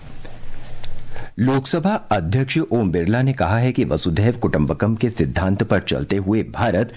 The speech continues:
हमेशा पड़ोसी देशों को विशेषकर आपदा में सहायता देने में सबसे आगे रहा है। उन्होंने कहा कि मेडागास्कर हिंद महासागर क्षेत्र में भारत का भरोसेमंद मित्र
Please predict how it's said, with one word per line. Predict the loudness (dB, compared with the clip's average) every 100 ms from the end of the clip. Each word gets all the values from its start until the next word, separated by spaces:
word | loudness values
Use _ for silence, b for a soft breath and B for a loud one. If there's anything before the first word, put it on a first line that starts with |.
| B B B
हमेशा | 0 2 0 -2
पड़ोसी | 0 0 2 2 0
देशों | 2 0 2 0
को | 0 0
विशेषकर | -2 0 0 0 0 0 -2 B B -2
आपदा | -2 0 0 2
में | 2
सहायता | 2 0 0 0 0
देने | 2 2
में | 2 0
सबसे | -2 -4 -2 -2 -2 0
आगे | 2 2
रहा | 0 0 0
है। | 0 -2 B B B B -2
उन्होंने | 2 2 0
कहा | 0 0 0 B B B
कि | 0
मेडागास्कर | 2 2 0 0 0 -2 -2 0 0 -4 B -2
हिंद | 0 2
महासागर | 2 2 0 0 0 0
क्षेत्र | 0 0 0 0
में | 2 0
भारत | -2 0 0 0
का | 0
भरोसेमंद | 0 0 0 0 0 2 0 0
मित्र | -2 -2 0 0